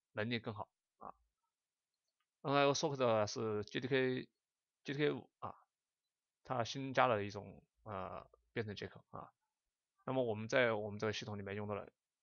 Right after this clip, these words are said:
socket 编程的话，就是用N I O socket 编程。N I O socket 编程用在哪儿呢？就是用到我们这个身份识别服务器这块啊，就是我们跟外部系统的这个接口啊，所以是，都是用 socket 的接口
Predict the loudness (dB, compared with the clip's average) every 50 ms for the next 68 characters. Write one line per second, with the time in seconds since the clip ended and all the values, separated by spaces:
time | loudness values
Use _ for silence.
0 | _ _ -12 -10 -8 -6 -6 -6 -4 -4 -6 -6 -8 -10 -14 -14 -14 -12 -12 -10
1 | -10 -8 -8 -8 -8 -6 -4 -2 -2 -2 -2 -2 -6 -8 -12 -12 -10 -12 -12 -12
2 | -14 -18 _ _ _ _ _ _ _ -4 0 0 2 2 2 2 2 2 2 2
3 | 0 0 0 0 0 0 0 -2 -2 -4 -6 -8 _ _ _ -6 -4 -4 -2 0
4 | 0 2 0 0 -2 -4 -2 0 0 0 0 -2 -6 _ _ _ _ _ _ _
5 | _ _ _ _ _ _ _ _ _ _ -4 -2 0 0 0 0 -2 -2 -2 -2
6 | -2 -4 -6 -6 -2 -2 -2 0 -2 -2 -4 -6 -12 _ -14 -12 -12 -12 -14 _
7 | _ _ _ _ _ _ _ _ _ _ _ -6 -4 -2 0 0 -2 -2 -4 -2
8 | 0 0 0 0 -2 -6 -10 _ _ -2 2 4 4 4 4 0 -2 -4 -4 -6
9 | -6 -6 -6 -4 -4 -4 -6 -6 -8 _ -2 -2 -2 0 -2 -6 -10 -12 _ _
10 | _ -10 -8 -8 -8 -10 -8 -6 -6 -6 -4 -4 -6 -6 -6 -8 _ _ _ -8
11 | -6 -6 -6 -6 -6 -6 -8 -6 -6 -6 -6 -6 -6 -6 -8 -10 -16